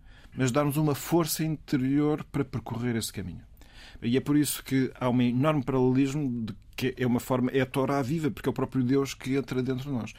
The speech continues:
Eh, no cristianismo existe muito esta noção de que, embora nós sejamos todos muito pouca coisa, a relação de cada um com Deus é possível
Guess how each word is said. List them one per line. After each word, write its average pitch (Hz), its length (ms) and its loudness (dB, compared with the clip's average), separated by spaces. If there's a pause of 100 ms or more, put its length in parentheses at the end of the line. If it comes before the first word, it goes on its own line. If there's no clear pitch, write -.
(680)
Eh, 110 300 0 (300)
no 139 120 0
cristianismo 135 640 2 (600)
existe 139 320 2
muito 139 200 4
esta 127 180 -2
noção 120 380 0
de 110 100 -4
que, - 140 -4
embora 127 240 2
nós 127 240 0
sejamos 120 220 0
todos 107 260 -4
muito 120 160 0
pouca 101 260 -8
coisa, 101 360 -4 (1000)
a 135 80 0
relação 127 460 4
de - 100 -6
cada 135 180 2
um 127 100 6
com 123 140 0
Deus 117 300 0
é 139 100 2
possível 110 540 -2